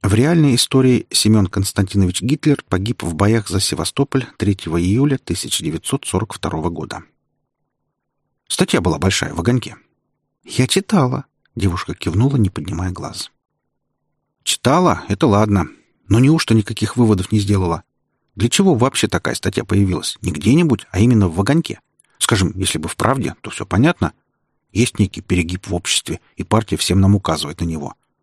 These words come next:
А вот если в «Известиях» или «Труде», то это прямое обращение к трудящимся. «Известия» — к совслужащим, а «Труд» — к рабочему классу. А «Огонек» —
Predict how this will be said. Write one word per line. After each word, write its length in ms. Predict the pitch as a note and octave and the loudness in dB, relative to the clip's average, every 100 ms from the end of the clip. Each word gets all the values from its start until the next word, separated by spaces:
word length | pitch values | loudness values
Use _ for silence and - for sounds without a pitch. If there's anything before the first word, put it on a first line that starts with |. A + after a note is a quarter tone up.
| _ _ _ _ | _ _ _ _
А 80 | - | -4
вот 120 | G2 | -2
если 220 | G2+ G2 F#2+ | 0 0 2
в 80 | |
«Известиях» 600 | F2+ F2 C3 - - - | 0 4 2 2 -4 -4
или 120 | F#2+ F2+ | -2 -2
«Труде», 420 | F#2+ G2 C#3+ G3+ - _ _ _ | 0 2 4 2 0 _ _ _
то 100 | F2+ | -2
это 120 | A2+ | -2
прямое 340 | - E3+ C#3+ D#3+ | 0 2 4 4
обращение 440 | D3+ C3+ - D3 | 2 0 2 2
к 60 | - | 2
трудящимся. 640 | G2+ F#2 F#2+ - F#2 - - _ _ _ _ _ _ | -2 0 0 -2 -4 -6 -10 _ _ _ _ _ _
«Известия» — 500 | F2 A2 F#3+ - - | -2 2 2 0 -6
к 100 | - | -2
совслужащим, 760 | G2 F#2 - A#2 C#3 - B2+ - - | -2 -2 -2 0 0 0 -2 -2 -8
а 100 | - | -2
«Труд» — 320 | C3 F3+ - - | 2 2 0 -8
к 40 | |
рабочему 440 | D2 - - D#2 | -4 -4 -2 -4
классу. 420 | - D#2 G2 - - _ _ _ _ _ _ _ _ _ | -6 -6 -4 -4 -6 _ _ _ _ _ _ _ _ _
А 160 | - B2 | -2 2
«Огонек» — 540 | C#3+ G#3 B3+ - - | 4 4 2 -2 -12